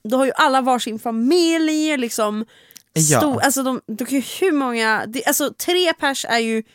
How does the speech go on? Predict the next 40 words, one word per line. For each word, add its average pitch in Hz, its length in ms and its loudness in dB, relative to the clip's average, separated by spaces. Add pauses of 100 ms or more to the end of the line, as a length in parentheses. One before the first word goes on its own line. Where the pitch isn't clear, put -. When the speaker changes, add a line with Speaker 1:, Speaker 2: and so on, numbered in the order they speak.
(160)
Speaker 1:
så - 320 -2
många 226 200 -2
fler 214 200 -4
som 208 140 -8
påverkas. 202 680 -4 (140)
Speaker 2:
Eller 214 260 6
så 262 60 4
Speaker 1:
Men, 370 140 6
Speaker 2:
är 208 60 6
det 165 120 2
då, 165 220 4
alltså 160 280 2
Speaker 1:
eller 151 120 8
så 139 40 6
är 466 200 4
det - 40 -2
kanske 359 220 0
en - 80 0
familj 359 560 0
de 202 200 -6
där 139 60 -4
andra. 120 360 -6
Speaker 2:
Ja, 180 60 4
det 175 100 2
är 196 60 6
det 185 80 2
jag 190 100 2
tänker. 170 340 0
Speaker 1:
Tänk 214 160 2
om 427 120 4
de 339 200 2 (320)
inte 392 160 2
har 320 380 2
några 240 140 2
andra. 120 400 -6 (420)
Speaker 2:
Jag 208 220 6
har 208 80 0
dock 214 160 0
bestämt 175 420 -2
mig. 135 260 -4